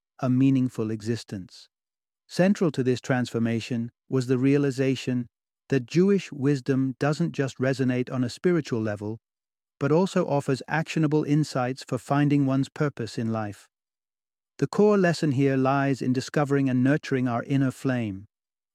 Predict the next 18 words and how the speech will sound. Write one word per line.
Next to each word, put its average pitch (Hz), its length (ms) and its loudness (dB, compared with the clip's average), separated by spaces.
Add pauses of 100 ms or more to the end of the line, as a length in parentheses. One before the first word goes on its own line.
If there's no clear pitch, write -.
the 139 100 2
unique 151 460 4
purpose 135 560 -2
that 127 200 -4
gives 147 280 0
our 135 140 0
lives 123 480 -2
meaning. 120 400 0 (800)
This 208 180 4
concept 185 500 2
is 147 120 2
beautifully 156 680 2
encapsulated 131 880 -2
in 147 160 0
the 147 80 2
Hebrew 160 340 2
word 139 360 0
neshama, 117 580 0